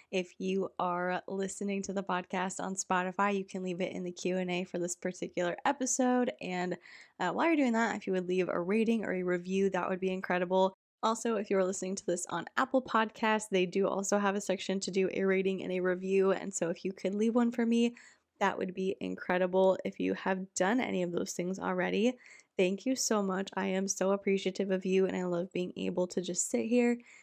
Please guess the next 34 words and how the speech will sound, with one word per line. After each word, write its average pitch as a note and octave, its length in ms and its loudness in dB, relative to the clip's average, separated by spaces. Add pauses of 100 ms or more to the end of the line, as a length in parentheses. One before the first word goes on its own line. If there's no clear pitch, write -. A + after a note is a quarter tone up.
(140)
hang G3 160 2
out F3+ 160 -2
with G3 140 -8
you, F#3+ 160 2
and F3 280 -4
talk - 260 -4
about F3+ 280 -2
whatever. G3 720 0 (340)
It F#3+ 200 0 (100)
feels G#3 360 4
so F#3+ 360 4
incomplete G3+ 760 0
to F#3 120 -2
close F3 440 0
this G3 240 2
out F3 260 2
at, - 200 -2
like, F3+ 480 -2 (380)
thirty F#3+ 340 4
minutes, F#3+ 800 -2
um, F2+ 260 -2
not G3+ 240 2
even C4 260 4
<laughs> - 60 -10
thirty C4 400 2
minutes, F4+ 440 2 (380)
because F3 400 0
usually A#3 480 6
we A#3 140 4
hang A3+ 240 2
out A3 140 -2
together G#3 340 0
for, G3+ 160 -2
like, F#3+ 300 0